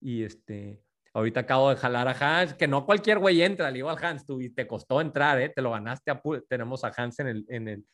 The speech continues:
ay-, ayudándonos con poquitas cosas, y, este, y a Mairena, que ahorita, pues, nos ayudó con lo de, lo de inglés, ¿no? O sea, no, yo me voy a ir a la tumba, o sea, según yo,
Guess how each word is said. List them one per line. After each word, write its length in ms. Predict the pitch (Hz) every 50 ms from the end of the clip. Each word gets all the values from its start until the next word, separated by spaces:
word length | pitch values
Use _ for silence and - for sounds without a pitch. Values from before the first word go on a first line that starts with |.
| _ - _ _ _
ay-, 260 | - 117 117 117 110 -
ayudándonos 540 | 117 120 123 120 117 117 120 131 139 143 139
con 140 | - 139 117
poquitas 400 | - 107 - 120 123 135 135 135
cosas, 500 | - - 156 156 151 175 170 165 - -
y, 240 | - 139 139 123 117
este, 680 | 113 107 - - _ - 110 104 101 101 98 98 98 - _ _ _ _ _ _ _ _ -
y 100 | 120 120
a 80 | 120
Mairena, 500 | 120 117 110 107 104 120 127 143 156 147
que 120 | - 131 113
ahorita, 360 | 110 110 - 110 - - -
pues, 100 | 147 135
nos 120 | 120 110
ayudó 260 | 120 107 101 101 104
con 160 | 101 - 135 135
lo 100 | 127 117
de, 180 | 107 101 107 -
lo 220 | - 117 135 143
de 100 | 139 135
inglés, 460 | 139 123 110 117 123 135 139 127 113 110
¿no? 260 | 113 120 139 147 - _ _ _ _ _ _
O 120 | - 120 113
sea, 400 | - 123 117 113 107 98 90 - _ _ _ _ _ _ - - - _
no, 380 | - 120 117 117 117 120 120 -
yo 180 | 123 120 127 131
me 80 | 135
voy 120 | 139 139 143
a 20 |
ir 60 | 143
a 40 | 147
la 180 | 139 113 104 -
tumba, 340 | 139 131 139 143 143 135 -
o 120 | 135 143 127
sea, 320 | - 147 131 120 113 104
según 420 | - - 143 123 113 139 156 160 160
yo, 400 | 156 175 196 233 302 311 -